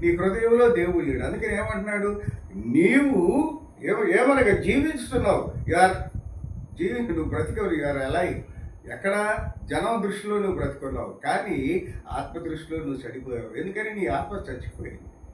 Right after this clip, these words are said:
ఏంటి ఆత్మ? దేవుని ఆత్మ నీలో లేదు. వేషధారణ స్థితిలో ఉన్నావని నిన్ను హెచ్చరిస్తూ ఉన్నాడు. కాబట్టి నీవు జీవించుచున్నావన్న పేరు మాత్రం ఉండదు, కానీ నీవు మృతుడివే.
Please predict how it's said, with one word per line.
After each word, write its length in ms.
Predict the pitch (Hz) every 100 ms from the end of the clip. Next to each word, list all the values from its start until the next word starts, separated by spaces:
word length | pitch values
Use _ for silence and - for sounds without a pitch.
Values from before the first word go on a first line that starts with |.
| - - - - - 127
ఏంటి 180 | 196
ఆత్మ? 480 | 196 - - 208 208 208 - - - - - - -
దేవుని 380 | 139 180 240 196
ఆత్మ 280 | 165 - 147
నీలో 300 | 135 127 110
లేదు. 300 | 98 113 117 - - - - - - -
వేషధారణ 840 | - 139 180 - 214 196 185 170
స్థితిలో 460 | 170 143 151 135 127
ఉన్నావని 720 | 127 123 123 123 127 - - - -
నిన్ను 340 | 120 147 175 170
హెచ్చరిస్తూ 640 | - - 190 156 - 139
ఉన్నాడు. 460 | 120 117 104 - -
కాబట్టి 720 | 233 262 - 151 170 - - - -
నీవు 420 | 175 233 277 262
జీవించుచున్నావన్న 1120 | 170 240 285 277 262 269 262 247 240 226 220
పేరు 280 | - 208 180
మాత్రం 400 | 208 240 226 196
ఉండదు, 220 | 196 208
కానీ 360 | 202 185 185 190
నీవు 300 | 180 165 156
మృతుడివే. 880 | 147 131 139 160 139 139 131 107